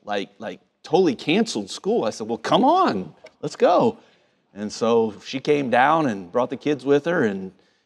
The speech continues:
you know, people thought that was crazy. We didn't know what was going on. My staff's calling me, "What do we do? Do we cancel services?" You guys were worried about that. And that was the last time I was here.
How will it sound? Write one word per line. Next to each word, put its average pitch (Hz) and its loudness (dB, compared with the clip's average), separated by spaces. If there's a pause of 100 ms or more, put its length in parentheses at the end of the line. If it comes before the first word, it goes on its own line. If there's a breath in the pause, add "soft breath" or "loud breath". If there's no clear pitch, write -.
you - -20
know, 107 -6
people 120 -8
thought 120 0
that 123 2
was 110 -6
crazy. 123 -2
We 117 -2
didn't 131 -2
know 131 2
what 135 2
was 107 -6
going 117 -2
on. 131 0
My 104 -4
staff's 127 -2
calling 135 -4
me, 135 -2
"What 117 -2
do 147 -2
we 143 0
do? 147 0
Do 104 -2
we 98 -8
cancel 123 -8
services?" 135 -4
You 120 0
guys 131 0
were 123 -4
worried 131 0
about 123 -2
that. 123 -2 (600 soft breath)
And 98 -12
that 117 -4
was 120 -8
the 120 -4
last 127 2
time 123 -2
I 117 0
was 113 -4
here. 156 2